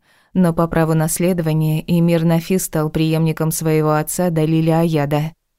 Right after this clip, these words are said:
Да уж, обидно, наверное, этому Кариму.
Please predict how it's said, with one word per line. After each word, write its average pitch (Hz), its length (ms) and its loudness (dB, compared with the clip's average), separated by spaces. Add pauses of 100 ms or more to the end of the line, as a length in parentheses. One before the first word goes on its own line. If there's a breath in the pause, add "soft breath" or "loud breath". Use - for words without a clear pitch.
(920)
Да 156 580 2
уж, - 560 -6
обидно, 170 720 0
наверное, 143 680 0
этому 143 280 -2
Кариму. 131 760 -2